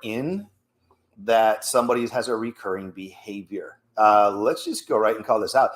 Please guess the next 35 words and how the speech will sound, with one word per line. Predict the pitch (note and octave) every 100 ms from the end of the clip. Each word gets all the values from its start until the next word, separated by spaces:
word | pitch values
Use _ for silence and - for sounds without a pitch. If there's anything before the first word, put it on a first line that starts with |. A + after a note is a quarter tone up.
| - -
If | C3
you're | F#3
in |
an | F#3
abusive | A2+ C3 - D3+
type | - C#3+ C#3+
of |
relationship | C3 B2 D3+ - A2+ - D#2+ - _ _ _ _
and | A2
someone | A2 A#2
goes, | A2 -
Oh, | E3 E3+ D#3+
I'm | D#3+
so | E3
sorry, | D3+ C#3 C3 C3
I'm | B2+
so | A#2+
sorry, | - A#2 A2 G#2+ A2+
and | B2
you |
go, | A2 A2 A2
Oh, | C#3 C3+
I | C#3+
forgive | B2+ G#2 G2
you, | F2+ G#2 _ _
and | C3 C#3
it |
happens | C3+ C#3 B2 A2+
again. | G#2+ G2+ G2
They | G#2+
go, | D3
Oh, | G3 G3+ F#3+
I'm | F#3
so | D3+
sorry. | - B2+ A#2+ B2